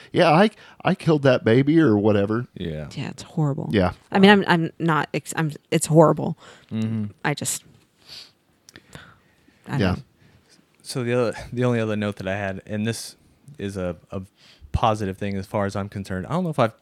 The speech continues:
Speaker 2: said it on the podcast before, but I know I've probably talked to you guys about it off air before. I'm a huge proponent being,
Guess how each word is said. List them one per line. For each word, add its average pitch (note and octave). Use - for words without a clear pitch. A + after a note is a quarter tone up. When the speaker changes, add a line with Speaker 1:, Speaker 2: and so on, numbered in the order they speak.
Speaker 2:
said A#2
it A2
on G#2
the F2
podcast G#2+
before, G2
but F#2+
I F#2
know G2+
I've F#2+
probably G2+
talked G2
to F#2
you F#2
guys F2+
about F2
it E2+
off F#2+
air E2+
before. F2
I'm C3+
a A2
huge -
proponent G#2
being, F#2+